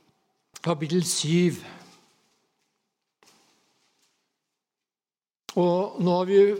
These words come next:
håper jeg de har forstått det, at jødene, de dyrka Gud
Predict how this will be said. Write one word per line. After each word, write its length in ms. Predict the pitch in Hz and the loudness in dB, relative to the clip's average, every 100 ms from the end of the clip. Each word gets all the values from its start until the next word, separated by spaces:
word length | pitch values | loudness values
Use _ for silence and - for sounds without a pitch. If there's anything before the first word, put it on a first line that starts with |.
| - - | -8 -2
håper 320 | 190 160 175 | 0 0 0
jeg 100 | 170 170 | 0 0
de 60 | 185 | 0
har 80 | |
forstått 400 | 196 - 190 175 | -2 -4 -4 -2
det, 80 | 185 | -2
at 180 | 156 - 185 | -2 -2 2
jødene, 480 | 202 185 151 180 | 6 6 4 0
de 160 | 165 190 | 0 0
dyrka 480 | 165 202 - - 233 | 2 0 0 -2 -2
Gud 400 | 190 208 226 | 0 -2 -2